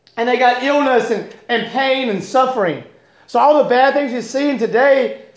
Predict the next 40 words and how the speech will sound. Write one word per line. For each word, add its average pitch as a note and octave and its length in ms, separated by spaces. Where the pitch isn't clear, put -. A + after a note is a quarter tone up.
is D#3+ 120
not C4 320
because A#3 340
God A#3 360
wanted C4 300
that. G#3 580
It's G3 100
because G#3+ 300
we C4+ 160
chose C#4+ 340
that, D#3+ 200
basically. D3+ 580
We A3+ 180
chose C#4 320
to A3+ 80
go B3+ 140
our B3 80
own B3+ 280
way. A#3 440
And B3 220
so, C#4 680
although C4+ 400
we're D#4 100
still D#4 300
made C#4 300
in C4+ 80
the A#3+ 100
image C4 220
of G3 160
God, C4 500
we're D4 160
still D4 240
made C#4 180
to A#3 80
look, C4+ 540
think, C4+ 280
and A#3+ 120
act C4+ 320
like B3+ 240
God, C#4+ 560